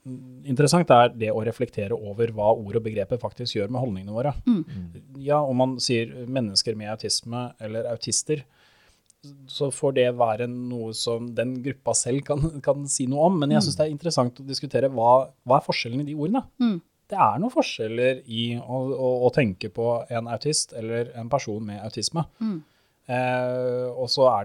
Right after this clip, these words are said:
Speaker 1: det mennesker med autisme som sier, "Ja, men jeg, jeg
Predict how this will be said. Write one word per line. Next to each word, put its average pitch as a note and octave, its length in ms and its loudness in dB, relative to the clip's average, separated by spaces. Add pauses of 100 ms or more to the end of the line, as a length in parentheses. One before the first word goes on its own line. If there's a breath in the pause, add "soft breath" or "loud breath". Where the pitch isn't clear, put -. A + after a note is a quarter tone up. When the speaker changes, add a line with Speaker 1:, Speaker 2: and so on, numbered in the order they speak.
Speaker 1:
det D#3+ 80 -2
mennesker A#2+ 420 -2
med A2 160 -4
autisme A2 320 -4
som B2+ 120 -4
sier, A#2+ 260 0
"Ja, B2+ 80 0
men B2+ 160 -2
jeg, A2+ 220 2 (200)
jeg G2 400 -12